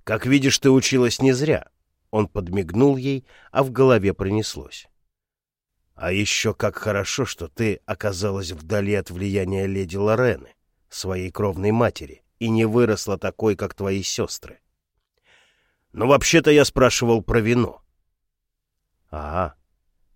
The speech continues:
драконица заулыбалась. Да, вино. Тоже не помню возраст.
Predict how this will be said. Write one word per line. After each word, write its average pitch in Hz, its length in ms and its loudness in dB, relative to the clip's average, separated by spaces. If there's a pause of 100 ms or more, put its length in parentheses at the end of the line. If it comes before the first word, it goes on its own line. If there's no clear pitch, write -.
драконица 95 640 -2
заулыбалась. 95 840 -2 (680)
Да, 92 360 -6 (400)
вино. 104 460 0 (1200)
Тоже 143 260 4
не 123 120 4
помню 120 340 4
возраст. 107 600 -4